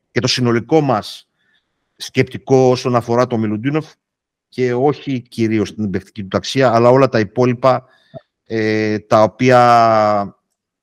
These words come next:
είναι σημαντικά για την πρόοδο μιας ομάδας, όπως είναι σημαντικό να μην μείνει κι άλλη χρονιά χωρίς βοήθεια από Παπα-Νικολάου,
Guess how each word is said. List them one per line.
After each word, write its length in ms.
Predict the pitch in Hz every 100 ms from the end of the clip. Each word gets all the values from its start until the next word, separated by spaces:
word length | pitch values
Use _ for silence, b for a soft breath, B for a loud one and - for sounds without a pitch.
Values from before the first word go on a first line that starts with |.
| _
είναι 180 | 131 156
σημαντικά 920 | - 127 107 110 - 156 175 180 _ _ _ _ _ -
για 220 | 104 113
την 140 | 110
πρόοδο 380 | 117 151 151 131
μιας 240 | 131 127
ομάδας, 520 | 117 117 143 147 139 139
όπως 280 | 123 131
είναι 100 | 139
σημαντικό 500 | 123 123 110 98 131
να 100 | 123
μην 180 | 120 113
μείνει 520 | 113 117 113 104 87 _ _ _ _
κι 100 | -
άλλη 180 | 120 117
χρονιά 500 | 113 107 107 113 113
χωρίς 220 | 110 104
βοήθεια 300 | 92 107 120
από 80 | 101
Παπα-Νικολάου, 840 | 95 95 95 104 131 139 135 127